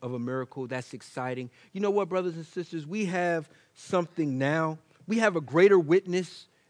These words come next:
than even a miracle, and that's the Word of God. Turn in your Bibles to Second Peter chapter one. This is one of my favorite passages in the Bible.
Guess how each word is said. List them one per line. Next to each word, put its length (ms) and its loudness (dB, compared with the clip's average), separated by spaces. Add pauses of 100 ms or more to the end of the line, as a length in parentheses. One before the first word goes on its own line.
than 120 -4
even 220 -2
a 60 -4
miracle, 600 -4 (1800)
and 100 -6
that's 360 -6 (120)
the 60 -10
Word 240 -4
of 100 -10
God. 360 -8 (1300)
Turn 160 2
in 80 0
your 80 0
Bibles 300 0
to 120 -10
Second 340 -6
Peter 380 -10 (580)
chapter 540 -6 (240)
one. 480 -8 (1500)
This 100 -12
is 40 -8
one 140 -2
of 60 -2
my 100 -2
favorite 480 -2 (300)
passages 600 -6 (680)
in 100 -6
the 80 -6
Bible. 540 -4